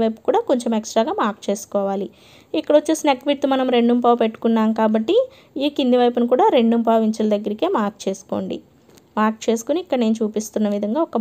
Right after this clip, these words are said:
బాక్స్ లాగా డ్రా చేసేయండి. ఇలా ఒక బాక్స్ లాగా డ్రా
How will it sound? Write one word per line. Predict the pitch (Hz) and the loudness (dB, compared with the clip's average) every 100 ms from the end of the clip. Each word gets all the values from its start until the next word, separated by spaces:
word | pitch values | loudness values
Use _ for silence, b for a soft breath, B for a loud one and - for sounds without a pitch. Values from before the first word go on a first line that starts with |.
| 208 | -2
బాక్స్ | 196 - 208 | -4 -6 -6
లాగా | 214 320 392 | -4 -2 0
డ్రా | 233 214 | 0 -2
చేసేయండి. | 202 - 196 190 190 196 - _ _ _ _ _ _ _ _ _ _ - _ _ _ _ _ _ _ _ _ _ _ _ _ _ - | -6 -6 -6 -6 -8 -10 -14 _ _ _ _ _ _ _ _ _ _ -20 _ _ _ _ _ _ _ _ _ _ _ _ _ _ -6
ఇలా | 220 285 247 | -2 0 0
ఒక | 214 202 | 0 0
బాక్స్ | 196 - 220 | -4 -4 -4
లాగా | 214 226 | -2 0
డ్రా | 214 | 0